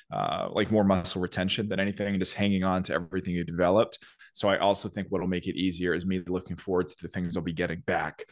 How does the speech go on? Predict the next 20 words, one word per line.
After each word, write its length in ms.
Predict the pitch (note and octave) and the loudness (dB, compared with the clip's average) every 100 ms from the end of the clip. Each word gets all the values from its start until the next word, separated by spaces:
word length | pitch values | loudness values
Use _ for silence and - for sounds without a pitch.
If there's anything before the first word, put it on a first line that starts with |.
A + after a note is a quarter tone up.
| - - | -20 -14
when 100 | - | -4
I 60 | F2 | 0
send 260 | - G#2 F#2 | 2 2 2
my 140 | F2+ | 4
weight 240 | F2+ E2+ - | 4 4 0
in 80 | |
the 40 | F2+ | 0
other 160 | F2 | 2
direction 480 | F2 F2 E2 - E2 | 4 4 2 -2 -2
and 80 | E2 | -2
I 20 | |
start 320 | E2+ - E2+ - | -2 -2 -2 0
adding 240 | E2+ F2 | 2 0
food 240 | - F2+ | 0 2
back 240 | E2+ D#2+ - | 4 2 0
to 80 | E2+ | -6
my 140 | D#2 | -6
plate. 340 | - E2+ D#2 | -4 -2 0
Like, 160 | C#2 F2 | -2 0
no, 460 | G#2 G2 F#2 F2 | 4 6 6 4